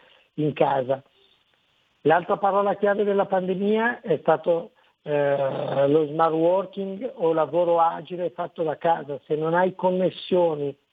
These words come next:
im-, immaginiamo solo i dipendenti della pubblica amministrazione, ma i tanti impiegati delle, delle assicurazioni, delle banche, delle compagnie telefoniche. Se tu non puoi collegarti in maniera stabile da casa, non puoi lavorare.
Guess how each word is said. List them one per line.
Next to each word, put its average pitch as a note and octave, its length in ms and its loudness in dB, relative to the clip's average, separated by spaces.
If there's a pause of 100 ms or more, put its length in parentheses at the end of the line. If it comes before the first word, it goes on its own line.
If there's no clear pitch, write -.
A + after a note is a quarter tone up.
(160)
im-, G3 520 -6
immaginiamo D#3 580 2
solo E3+ 220 -2
i D#3+ 40 -12
dipendenti D#3 540 -4
della D3+ 240 0
pubblica D#3+ 340 -4
amministrazione, E3 800 -2 (360)
ma D3 120 0
i C#3 80 0
tanti E3 300 -2
impiegati D#3+ 760 0 (300)
delle, D3+ 480 -2
delle D3 200 0
assicurazioni, E3 680 -2
delle D3+ 240 2
banche, D3 380 0
delle D3+ 160 0
compagnie D3+ 460 -6
telefoniche. D3 580 -4
Se D3 100 -4
tu D3+ 120 -4
non E3+ 140 2
puoi E3+ 160 0
collegarti E3+ 640 -2 (360)
in C#3+ 100 -10
maniera E3 460 0
stabile E3+ 320 -2
da F3+ 140 -4
casa, E3+ 340 -2
non E3 320 -4
puoi D#3 240 0
lavorare. C#3 640 -6